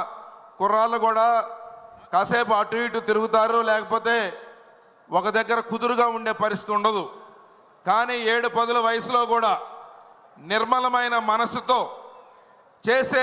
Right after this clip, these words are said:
పని మీద ఏకాగ్రతతో, చంద్రబాబు నాయుడు గారు మనసు మీద, వారి శరీరం మీద వారికి ఉన్న పట్టు మనం వారిని చూసినప్పుడు తెలుస్తూ ఉంది.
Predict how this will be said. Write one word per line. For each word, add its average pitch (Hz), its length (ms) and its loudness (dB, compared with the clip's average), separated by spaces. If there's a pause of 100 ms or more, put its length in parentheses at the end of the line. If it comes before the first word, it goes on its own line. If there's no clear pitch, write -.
(140)
పని 233 240 2
మీద 240 160 2 (240)
ఏకాగ్రతతో, 247 680 0 (920)
చంద్రబాబు 240 560 2
నాయుడు 233 300 0
గారు 233 180 2 (140)
మనసు 240 280 0 (100)
మీద, 240 200 2 (720)
వారి 233 240 2 (140)
శరీరం 254 400 2
మీద 240 180 0 (220)
వారికి 233 300 2
ఉన్న 240 160 0 (160)
పట్టు 240 320 0 (680)
మనం 226 240 2
వారిని 220 400 0
చూసినప్పుడు 233 560 0 (540)
తెలుస్తూ 214 360 2
ఉంది. 185 280 -4